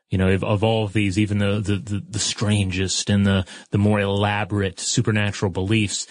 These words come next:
have a grounding in the way our brains work,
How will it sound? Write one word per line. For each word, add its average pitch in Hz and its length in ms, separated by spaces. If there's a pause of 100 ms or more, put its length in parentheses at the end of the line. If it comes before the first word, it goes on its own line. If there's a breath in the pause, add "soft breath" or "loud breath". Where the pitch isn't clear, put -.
(180 loud breath)
have 107 160
a 98 80
grounding 104 640
in 90 80
the 90 80
way 104 160
our 90 100
brains 117 520
work, - 380